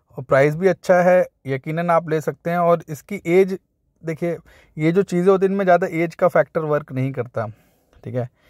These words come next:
ये वैसे भी, अ, पाँच छः महीने बच्ची चलने लाए तब तक के लिए ही होता है।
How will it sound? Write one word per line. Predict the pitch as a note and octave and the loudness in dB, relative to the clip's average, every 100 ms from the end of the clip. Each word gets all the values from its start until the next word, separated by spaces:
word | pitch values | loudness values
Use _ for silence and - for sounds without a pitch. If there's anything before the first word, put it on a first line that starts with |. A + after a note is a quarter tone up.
| _ _ - | _ _ -6
ये | D3 | 0
वैसे | C3+ B2+ D#3+ | 2 2 0
भी, | D3+ D#3 D3+ _ _ _ A#2 | -4 -4 -6 _ _ _ -4
अ, | A#2+ A#2 - _ _ _ _ _ | -2 -4 -8 _ _ _ _ _
पाँच | C3 C3+ | 0 0
छः | D3 | 0
महीने | C#3 C#3 | -2 -2
बच्ची | C3+ B2+ C#3 | -2 -4 -6
चलने | C3+ C3 C3+ | -4 -4 0
लाए | C3 C3 | 0 0
तब | B2+ - | -4 -4
तक | C3 - _ | -6 -6 _
के | C3+ | -6
लिए | C3+ | -4
ही | C#3 | -4
होता | B2+ A#2+ | -4 -4
है। | B2+ | -6